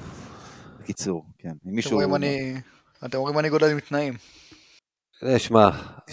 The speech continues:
Speaker 3: אתה יודע, עברנו גם את הדבר ההוא, נעבור גם את הדבר הזה.
Speaker 1: אתה יודע, הפ-, אז מלחמת המפרץ, אזעקות, היינו הולכים, שמים, שמים מסכות אב"ח,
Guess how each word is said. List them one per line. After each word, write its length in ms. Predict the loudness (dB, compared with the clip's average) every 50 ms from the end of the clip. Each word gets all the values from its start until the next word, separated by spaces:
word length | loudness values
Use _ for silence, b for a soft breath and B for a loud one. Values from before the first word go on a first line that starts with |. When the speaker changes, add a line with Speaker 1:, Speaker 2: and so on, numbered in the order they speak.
| -6 -4 -2
Speaker 3:
אתה 140 | 2 2 2
יודע, 260 | 4 4 4 4 2 0 -4 -10 -18 -18
עברנו 500 | -4 0 2 8 10 12 12 12 10 10
גם 180 | 12 12 12 12
את 140 | 10 8 6
הדבר 380 | 6 8 8 8 8 8 10
ההוא, 300 | 10 10 10 10 8 8 6 2 -8 -20 _ _ _ _
נעבור 320 | -2 -2 2 2 2 4 4
גם 100 | 2 2
את 60 | 2
הדבר 320 | 0 0 0 0 -2 -4
הזה. 160 | -4 -6 -10 -12 -12 -6
Speaker 1:
אתה 100 | -4 -2
יודע, 360 | 0 4 4 4 4 4 0 -4 -10 -14
הפ-, 200 | -18 -6 -2 -2
אז 400 | -2 0 0 0 -2 -2 -4 -6
מלחמת 300 | -10 -12 -10 -10 -8 -8
המפרץ, 840 | -8 -10 -10 -8 -6 -4 -4 -4 -4 -6 -8 -14 -20 -20 -20 -20 _ -14 -12
אזעקות, 400 | -10 -10 -10 -8 -6 -6 -6 -6
היינו 160 | -6 -8 -8
הולכים, 480 | -10 -10 -8 -6 -6 -6 -6 -10 -12 -14 -18 _ _ _ _ _ _ _ _ _ _
שמים, 240 | -8 -6 -6 -6 -8
שמים 280 | -8 -6 -6 -4 -4 -6
מסכות 360 | -8 -10 -8 -8 -8 -6 -4
אב"ח, 460 | -4 -4 -4 -4 -8 -14 -18 _ _